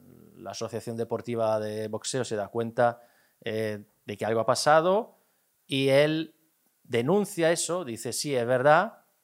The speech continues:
intentaron sobornarme para que yo perdiera, me ofrecieron cien mil dólares,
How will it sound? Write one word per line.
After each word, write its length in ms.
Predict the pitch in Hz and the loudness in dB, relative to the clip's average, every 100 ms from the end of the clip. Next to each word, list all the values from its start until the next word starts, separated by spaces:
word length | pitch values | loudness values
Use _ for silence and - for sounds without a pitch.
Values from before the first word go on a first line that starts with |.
| _ - | _ -12
intentaron 500 | 117 113 131 131 131 | -8 -4 -2 -2 -2
sobornarme 760 | 139 135 135 151 156 165 185 | -2 0 0 0 -2 -2 -4
para 200 | 123 113 | 0 0
que 120 | 123 | -2
yo 140 | 123 123 | -4 0
perdiera, 580 | 123 120 147 147 180 180 | -2 0 -2 0 0 -4
me 340 | 113 107 104 - | -8 -8 -10 -10
ofrecieron 520 | 104 110 - 131 123 | -10 -10 -6 -6 -4
cien 160 | 135 | -6
mil 200 | 131 135 | -4 -2
dólares, 520 | 131 143 156 180 185 | 4 4 4 2 -2